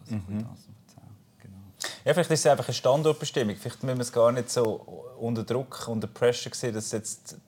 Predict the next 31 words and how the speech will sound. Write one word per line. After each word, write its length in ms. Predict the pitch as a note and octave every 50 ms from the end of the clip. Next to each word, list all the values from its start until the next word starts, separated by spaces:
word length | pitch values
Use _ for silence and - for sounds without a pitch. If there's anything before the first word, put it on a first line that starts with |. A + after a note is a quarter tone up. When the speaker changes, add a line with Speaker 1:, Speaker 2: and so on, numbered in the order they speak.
| _ _ _ _
Speaker 2:
das 760 | - A2 G#2 G#2 A2 A2+ A#2+ B2 A#2+ - - - - - - - -
eine 180 | F#2+ G#2+ A2 A2
erste 260 | A2+ A#2+ A#2 - B2
Folge 320 | - - A2+ A2+ A2+ A2+
für 80 | - A#2+
etwas 300 | A2 - - G#2+ - -
ganz 340 | - G#2+ G#2 A2+ A#2 A#2 -
Grossem 520 | - - G#2+ G#2 G#2+ A#2 - - C3 A#2+ G#2
wird, 200 | G#2+ G#2+ G#2+ -
sondern 300 | - - G#2+ G2 F#2+ G2
einfach 240 | G2 G2 - A2+
mal 160 | - A2+ G#2 G#2
kurz 460 | - G#2+ G#2 G2+ - - - - - - -
Speaker 1:
Also 280 | - C#3+ - C#3 A2 G#2
weltverändernd, 720 | A2+ A#2+ D3 - - G#3 D3 A2 G#2 G2+ G2+ F#2+ G2 F#2+ -
Speaker 2:
wir, 60 | G#2
Speaker 1:
meinst 240 | A2+ A2 F2 - -
du? 80 | A2+
Speaker 2:
wir 100 | A#2 A#2+
tun 200 | - A2 A2 G#2+ A2+
einfach 440 | A2 A2+ A2+ B2+ - - - - -
unsere 420 | A#2 A#2 A#2 A#2 - A#2 A2+ G#2+ - - - - -
gemeinsame 580 | - B2 A2+ F#2+ G#2 A#2 A#2+ - B2+ A#2+ A2+ A2
Zeit, 320 | - - B2 B2 A#2+ -
die 60 | B2
wir 100 | A2+ A#2
jetzt 160 | A2+ A2 -
miteinander 440 | - A#2+ - - A2 A2+ A2+ A#2 B2
haben 100 | A#2 A2
dürfen 320 | A2 A2 A2+ - - A#2 A2
erleben, 460 | G#2 G2+ G2 G2 G#2+ - C3 C3